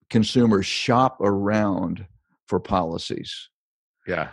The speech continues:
Speaker 1: And they try to squeeze the last dime out of their premium payment, which is, I guess that's the mentality now with the rating systems online for any product you wanna buy. But that is majoring in the minors.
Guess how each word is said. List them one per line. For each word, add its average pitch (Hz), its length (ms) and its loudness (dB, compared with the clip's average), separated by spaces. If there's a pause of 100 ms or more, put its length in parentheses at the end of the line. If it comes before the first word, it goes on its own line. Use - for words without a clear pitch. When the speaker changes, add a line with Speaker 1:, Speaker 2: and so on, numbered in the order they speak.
(260)
Speaker 1:
And 117 120 6
they 120 60 8
try 127 240 4
to 107 80 4
squeeze 135 520 2
the 101 100 4
last 113 400 2
dime 110 300 2
out 104 120 2
of 101 60 2
their 98 120 2
premium 104 440 0
payment, 95 400 -2
which 131 260 0
is, 131 260 0 (680)
I 104 80 4
guess 127 180 4
that's 123 200 4
the 120 40 4
mentality 110 540 4
now 98 180 4
with 92 140 2
the 87 100 2
rating 101 380 2
systems 95 480 -2
online 95 500 0
for 87 300 0
any 95 180 0
product 92 360 -2
you 82 80 -2
wanna 82 200 -2
buy. 87 440 2 (500)
But 101 240 6 (260)
that 123 320 6
is 95 300 0 (520)
majoring 107 460 4
in 98 80 4
the 95 80 2
minors. 107 680 2